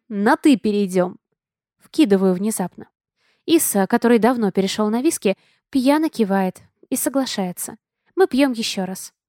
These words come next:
Тепло обнимаемся и пожимаем друг другу руки. Гриша включает музыку громче. Ещё через минуту он оказывается рядом и тянет меня за руки. Сначала отказываюсь, это всё же слишком. Да и меня позвали развлекать Савелия,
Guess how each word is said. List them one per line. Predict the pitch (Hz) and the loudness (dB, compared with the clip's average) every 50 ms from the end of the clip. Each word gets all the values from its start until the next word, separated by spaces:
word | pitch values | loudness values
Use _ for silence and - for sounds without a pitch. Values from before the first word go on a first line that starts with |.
| _ | _
Тепло | - - 262 233 - 254 240 | -4 -2 -2 0 2 2 2
обнимаемся | 220 190 185 202 202 220 247 262 247 214 - - 202 196 - _ _ _ _ _ | 2 2 0 -2 -2 -2 -2 -2 -2 -4 -4 -4 -6 -6 -8 _ _ _ _ _
и | - | -4
пожимаем | - - 302 - 254 233 254 269 262 214 | -2 0 0 0 0 0 0 0 0 -2
друг | 185 190 190 180 | -2 -2 -4 -2
другу | 180 196 190 185 185 190 | -2 -2 -2 0 0 -2
руки. | 185 180 170 - - - - _ _ _ _ _ _ _ _ _ _ _ _ _ _ _ - | -2 -2 -4 -8 -12 -20 -20 _ _ _ _ _ _ _ _ _ _ _ _ _ _ _ -4
Гриша | 302 302 302 277 - - 180 | 0 2 2 2 0 -2 -6
включает | - - 214 214 - - 233 214 - | -4 -2 -2 -2 0 0 0 0 0
музыку | 202 202 208 185 - - - 202 | 0 -2 -2 -2 -4 -6 -6 -4
громче. | 202 196 185 180 - - - 220 226 _ _ _ _ _ _ _ | -2 -2 -2 -4 -6 -10 -14 -16 -18 _ _ _ _ _ _ _
Ещё | - 302 - 359 | -4 0 0 0
через | - - 269 247 247 208 | 0 2 0 0 0 0
минуту | 226 233 254 302 294 - 220 | 0 0 0 0 0 2 2
он | 202 202 | 2 2
оказывается | 196 190 - 233 220 214 196 196 185 - - 214 | 0 0 0 0 0 0 0 -2 -2 -2 -2 0
рядом | 233 262 269 214 196 185 | 0 0 0 0 0 -2
и | 180 | -2
тянет | - - 220 220 208 190 - | -2 -2 -4 -4 -4 -6 -8
меня | 196 190 190 185 | -6 -4 -4 -2
за | 180 190 208 190 | -2 -2 -2 -2
руки. | 180 170 - - - - _ _ _ _ _ _ _ | -4 -6 -10 -12 -16 -16 _ _ _ _ _ _ _
Сначала | - - 233 226 220 - 269 269 277 277 269 | -6 -2 0 0 2 2 2 4 4 4 2
отказываюсь, | 262 - - 214 196 185 180 185 185 185 185 - - - | 0 0 0 0 0 0 -2 -4 -6 -8 -8 -8 -8 -6
это | 220 - 214 | -6 -6 -6
всё | - - 226 | -4 -2 -2
же | 202 202 | -2 -2
слишком. | - - - 214 208 185 - - - 190 - _ _ _ _ _ _ _ | -4 -6 -4 -2 -2 -2 -4 -6 -8 -10 -10 _ _ _ _ _ _ _
Да | 208 185 202 | -2 2 2
и | 208 | 2
меня | 202 202 208 220 214 | 4 2 2 2 2
позвали | - 214 202 208 220 220 214 214 | 2 0 0 2 2 2 2 2
развлекать | 208 208 196 185 202 208 214 - 233 220 | 0 0 -2 -2 -2 -2 -2 0 -2 -2
Савелия, | - - 240 254 240 262 247 208 185 180 175 190 | -2 -2 -2 -2 0 0 0 2 2 0 0 -2